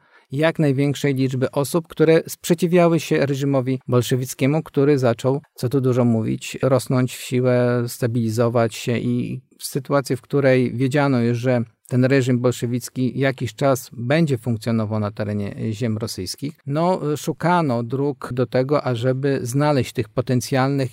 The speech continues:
faktycznych, tak jak powiedziałem, lub domniemanych przeciwników, bo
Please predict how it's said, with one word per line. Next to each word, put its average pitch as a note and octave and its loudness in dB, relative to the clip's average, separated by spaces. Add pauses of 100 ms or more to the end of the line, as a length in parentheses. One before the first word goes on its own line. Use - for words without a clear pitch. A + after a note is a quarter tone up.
(280)
faktycznych, A3+ 0
tak F3+ 0
jak D3+ -8
powiedziałem, E3 -2
lub D3 -4
domniemanych C3+ 0
przeciwników, B2+ -8
bo D3 -2